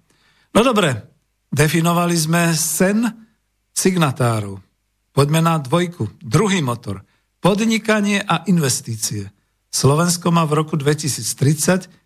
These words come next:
minimálne tretinu svojho hrubého domáceho produktu z iných zdrojov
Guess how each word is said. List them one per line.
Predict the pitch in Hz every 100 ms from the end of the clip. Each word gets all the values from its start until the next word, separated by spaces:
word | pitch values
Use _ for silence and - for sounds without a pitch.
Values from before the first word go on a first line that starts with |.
| -
minimálne | 139 262 277 208 196 175 160
tretinu | 156 165 190 190 165
svojho | - 147 165 143 135
hrubého | 151 151 131
domáceho | 120 147 139 - 131
produktu | 113 117 135 135 - 123 120
z | 120 -
iných | 240 247 170 113
zdrojov | 110 127 131 143 175